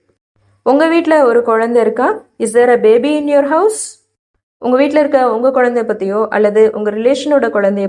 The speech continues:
பத்தியோ, அல்லது உங்களுக்கு தெரிஞ்ச குழந்தைய பத்தியோ ஒரு நாலஞ்சு சென்டென்சஸ் காமெண்ட் பாக்ஸ்ல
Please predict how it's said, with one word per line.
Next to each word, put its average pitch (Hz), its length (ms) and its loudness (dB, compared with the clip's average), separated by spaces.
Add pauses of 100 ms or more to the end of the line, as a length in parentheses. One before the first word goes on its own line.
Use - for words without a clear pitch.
பத்தியோ, 202 240 -2
அல்லது 202 200 -2
உங்களுக்கு 202 300 -4
தெரிஞ்ச 285 240 2 (100)
குழந்தைய 202 380 0
பத்தியோ 190 260 -2 (120)
ஒரு 208 220 0 (260)
நாலஞ்சு 220 500 2
சென்டென்சஸ் 202 560 -4 (100)
காமெண்ட் 214 400 -2
பாக்ஸ்ல 202 400 -6